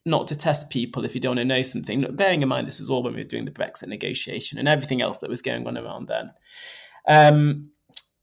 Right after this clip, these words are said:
but she's, you know, she said, 'cause it's really weird because a lot of the people who we are testing positive for covid in Australia are people who are arriving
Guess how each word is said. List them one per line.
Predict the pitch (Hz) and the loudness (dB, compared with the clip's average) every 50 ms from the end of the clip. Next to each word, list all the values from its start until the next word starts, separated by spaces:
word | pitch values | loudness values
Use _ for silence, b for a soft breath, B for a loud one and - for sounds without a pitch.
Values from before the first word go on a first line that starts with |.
| _ _ _ _ _ - | _ _ _ _ _ 2
but | 180 139 | 2 4
she's, | 143 - 233 233 226 - | 4 2 2 0 0 -4
you | 165 180 | -4 -2
know, | 202 196 | 0 0
she | 185 185 | 0 0
said, | - 196 190 190 | -2 -4 -4 -2
'cause | 208 190 | 0 0
it's | 180 175 - | 0 0 0
really | 202 202 214 190 | -2 -4 -2 -2
weird | 175 220 226 196 - | 0 0 0 0 0
because | - 131 - - 147 127 123 - - - - _ _ _ _ _ _ _ _ - | -2 -4 -2 -2 0 0 0 -2 -6 -8 -12 _ _ _ _ _ _ _ _ -4
a | 175 | -2
lot | 175 190 202 220 | 0 0 0 0
of | 214 - 160 | -2 -4 -4
the | 160 | -6
people | - - 185 170 175 - 160 143 143 | -8 -8 -8 -8 -8 -6 -4 -4 -2
who | 135 147 143 135 - - - - 143 | 0 0 0 0 -2 -6 -10 -4 -2
we | 202 226 254 | 0 2 2
are | 208 139 - | 2 2 0
testing | - - 123 - - - 127 123 123 | -2 -4 -4 -6 -6 -4 -4 -6 -4
positive | 127 120 117 107 - - - - - | -4 -6 -6 -6 -6 -10 -12 -12 -14
for | - | -16
covid | 90 - 131 104 98 - - - - - - - - _ _ _ _ _ _ - | -12 -8 -6 -4 -4 -6 -6 -8 -8 -10 -12 -12 -16 _ _ _ _ _ _ -6
in | - 120 | -4 -4
Australia | 107 - - - 151 139 196 190 147 - - - - 139 143 - - _ _ _ _ _ _ _ _ _ _ _ _ - | -2 -4 -4 -4 -2 0 0 0 0 0 -2 -2 -4 -4 -6 -10 -16 _ _ _ _ _ _ _ _ _ _ _ _ -6
are | 147 143 | -4 -2
people | 170 156 147 151 | -2 -2 0 2
who | 139 143 143 | 2 4 6
are | 139 139 139 | 6 4 4
arriving | 143 143 147 143 143 139 131 123 120 120 120 117 - - | 4 4 4 4 2 2 0 -2 -2 -2 -4 -6 -8 -14